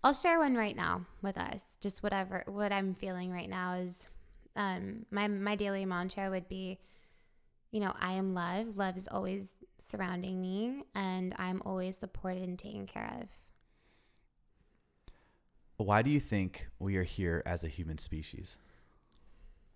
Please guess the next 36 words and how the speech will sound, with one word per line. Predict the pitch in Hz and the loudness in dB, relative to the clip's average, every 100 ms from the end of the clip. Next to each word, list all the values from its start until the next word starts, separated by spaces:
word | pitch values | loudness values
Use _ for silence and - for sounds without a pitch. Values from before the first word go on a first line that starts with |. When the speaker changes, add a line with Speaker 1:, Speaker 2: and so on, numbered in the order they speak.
| - - - - - _ _ | -20 -20 -20 -20 -20 _ _
Speaker 1:
I | 208 | -8
feel | 208 202 | -4 -2
like | 202 202 | -2 -2
we're | |
here | 214 190 180 | -2 0 -2
to | 180 185 | -4 -6
live, | 175 170 - - - | -4 -6 -8 -18 -14
to | - 208 | -6 -2
live | 190 180 | -2 -2
out | 170 175 - | 0 -2 0
our | 180 170 170 180 - | 0 0 -2 -4 -8
soul's | - 208 175 175 170 - | -4 -2 -2 -2 -6 -6
destiny | 175 - 208 220 320 359 - - - - | -6 -6 -4 -2 -2 -4 -12 -20 -20 -6
and | 190 185 | -2 0
our | 175 | -2
soul's | - 185 180 180 | -2 -2 -2 -4
mission, | 180 - 208 214 220 | -4 -4 -2 0 0
and | - 190 180 180 | -2 -2 -2 -2
to | 180 - 196 185 180 185 - - _ _ _ - | -2 -4 -2 -2 -2 -6 -14 -20 _ _ _ 0
bring | 190 196 | 2 2
more | 196 | 0
consciousness | - 185 180 190 208 196 - | 0 -2 0 -4 -4 -4 -2
to | 208 | -2
the | 196 | 0
planet, | - 196 190 214 - | 0 0 2 0 -2
to | - | -4
bring | 190 190 190 | -2 0 0
more | 185 | 0
love | 185 185 185 190 | -2 0 0 0
to | - 208 | -4 -8
the | 202 | -4
planet, | 214 208 214 226 - | -2 0 2 0 -2
and | 202 196 | -4 -4
to | - 196 | -4 -2
really, | 190 185 190 | -2 -2 -2
like, | 180 180 | -2 -4